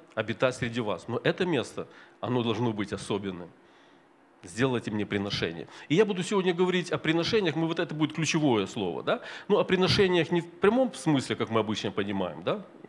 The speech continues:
Именно, ну, красивое и дорогое.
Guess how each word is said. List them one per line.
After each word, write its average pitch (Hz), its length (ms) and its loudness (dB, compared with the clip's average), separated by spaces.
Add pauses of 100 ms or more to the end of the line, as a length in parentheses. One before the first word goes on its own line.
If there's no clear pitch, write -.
Именно, 107 360 -6
ну, 87 300 -14 (800)
красивое 135 460 4
и - 20 4
дорогое. 117 540 2